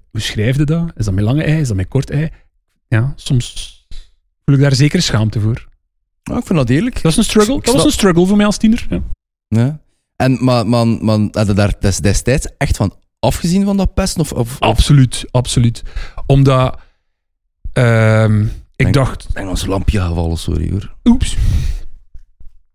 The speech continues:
Speaker 2: Voilà. Got it.
Speaker 1: Maar omdat ik ook gewoon, als je geen middelen hebt om je te verdedigen, en ik bedoel niet fysiek, maar als je gewoon ook niet wist van, ik ga het zo zeggen,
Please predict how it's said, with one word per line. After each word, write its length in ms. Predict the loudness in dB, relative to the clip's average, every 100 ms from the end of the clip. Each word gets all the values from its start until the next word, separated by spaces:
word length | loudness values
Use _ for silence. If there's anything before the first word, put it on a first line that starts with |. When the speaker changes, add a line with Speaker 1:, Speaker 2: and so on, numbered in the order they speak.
| -16 -8
Speaker 2:
Voilà. 300 | -4 -4 -2 -2 -2
Got 160 | 0 0
it. 140 | 0 -2 -2 -4 -4 0 0 0 -2 -6 -8 -2
Speaker 1:
Maar 160 | 0 2
omdat 300 | 4 2 0
ik 120 | -2
ook 140 | -2 0
gewoon, 440 | 2 4 2 0 -6 -8 -8 -8 -10 -8 -6 -4 -4 -6 -6 -6 -2 0 0 2
als 220 | 0 2
je 80 | 2
geen 280 | 4 6 6
middelen 300 | 4 4 2
hebt 220 | 0 0
om 100 | 2
je 80 | 2
te 120 | 0
verdedigen, 520 | 0 2 2 2 0
en 80 | 2
ik 60 |
bedoel 160 | 4 4
niet 140 | 4
fysiek, 400 | 2 0 0 0
maar 80 | 0
als 120 | 0 2
je 60 |
gewoon 220 | 2 4
ook 140 | 2 2
niet 160 | 2
wist 240 | 2 0 0
van, 160 | 0
ik 80 | 0 -2 -4 -2 -4 -10 -14 -6
ga 200 | -6 -2
het 140 | -2 2
zo 80 |
zeggen, 220 | 2 2